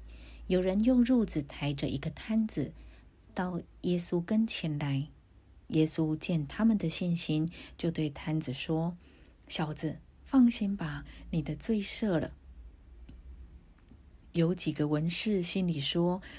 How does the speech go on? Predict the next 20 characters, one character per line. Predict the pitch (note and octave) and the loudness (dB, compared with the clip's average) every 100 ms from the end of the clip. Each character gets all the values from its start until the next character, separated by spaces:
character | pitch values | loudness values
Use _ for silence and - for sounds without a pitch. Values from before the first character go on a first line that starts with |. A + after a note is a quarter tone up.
| - | -2
：“这 | C#4+ | 0
个 | A#3+ F3+ | 2 2
人 | D3+ C#3+ D3 | 2 2 0
说 | E3+ - D#3 D#3 | -2 -2 0 0
钱 | E3 - - C#3+ | -4 0 2 2
忘 | F3+ G3+ | 0 0
的 | E3+ | -2
话 | D3 - G3 | -2 0 2
了。” | D3 - - - - - - - | 0 -6 -12 -20 -20 -20 -8 2
耶 | E3+ | 2
稣 | E3 E3+ F3 | 4 4 4
知 | F3 | 2
道 | F3 F3 E3+ | 2 2 0
他 | - D#3+ | -2 -2
们 | D3 C#3 | 0 0
的 | C#3 | -2
心 | C#3 - G3+ G3+ | -2 2 4 4
意， | A3+ F#3+ E3+ - - | 4 4 0 -10 -4
就 | F3 D#3+ | -2 -2
说 | - D3+ D3+ D#3+ | 0 0 0 -4